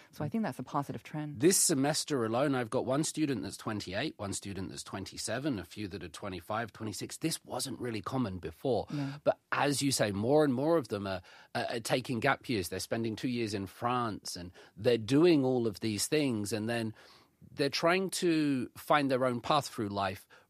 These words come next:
Speaker 2: rather than just the degree and
Speaker 1: Mm-hmm.
Speaker 2: then work out what's going on. Because it's still the same. I, I started this conversation by, by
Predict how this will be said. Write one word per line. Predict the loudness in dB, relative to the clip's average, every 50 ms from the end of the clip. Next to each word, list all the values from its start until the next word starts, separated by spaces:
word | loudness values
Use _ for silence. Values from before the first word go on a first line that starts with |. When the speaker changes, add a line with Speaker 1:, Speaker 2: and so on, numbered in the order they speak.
| -14 2 4
Speaker 2:
rather | 6 6 6 4 2 0
than | -2 -2 -2 -2
just | -2 -4 -4 -6
the | -8 -10
degree | -10 -8 -6 -4 -4 -4 -4 -6 -4 -2
and | -2 -2
Speaker 1:
Mm-hmm. | 0 -2
Speaker 2:
then | -2 -4 -4 -4
work | -4 -4 -4 -4 -4
out | -6 -6 -6
what's | -6 -10 -10 -10
going | -10 -8 -8 -8 -8 -8 -8
on. | -8 -10 -8
Because | -8 -6 -4 -4 -4 -4 -8 -12 -20 -20 -6 -4
it's | -2 -2 -2
still | -2 2 4 4 4 4
the | 2 -2
same. | -2 -2 -2 -2 -2 -4
I, | -4 -6 -6 -8 -8 -8 -10 _
I | -6 -4 -2
started | -2 2 4 6 6 6 4 2
this | 0 -4
conversation | -4 -4 -4 -4 -4 -4 -4 -4 -4 -4 -4 -6 -8 -8
by, | -6 -4 -4 -4 -4 -6 -10 -16 -20 -20 -20 -14 _
by | 2 2 4 4 2 0 -2